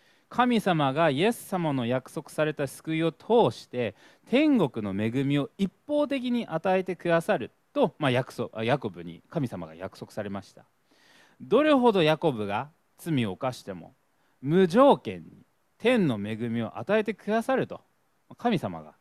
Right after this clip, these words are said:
約束したんですね。で、その時、ヤコブは、「あ、じゃあ罪を犯していいや」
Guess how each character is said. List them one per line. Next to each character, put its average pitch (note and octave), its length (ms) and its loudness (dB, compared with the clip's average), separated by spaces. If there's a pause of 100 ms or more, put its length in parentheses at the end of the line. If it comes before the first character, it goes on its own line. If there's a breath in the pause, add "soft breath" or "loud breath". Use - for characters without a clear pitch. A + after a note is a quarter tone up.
約 A2 220 -20
束 G3+ 160 -8
し - 60 -18
た A3 100 -4
ん G#2 100 -12
で - 80 -20
す - 120 -20
ね。 G#3+ 160 -8 (2000)
で、 F3+ 80 -8
そ G3 120 -4
の G3 120 0
時、 A#2 420 -6
ヤ B2+ 140 -4
コ B2+ 100 -8
ブ G2 80 -6
は、 E2+ 160 -8
「あ、 B2+ 80 -6
じ D#3 80 -4
ゃ D#3+ 140 -4
あ E2+ 60 -10 (120)
罪 D#3 240 -4
を G2+ 60 -6
犯 G3+ 160 -6
し - 100 -16
て - 80 -12
い A3 140 -6
い - 20 -4
や」 C#3 220 -6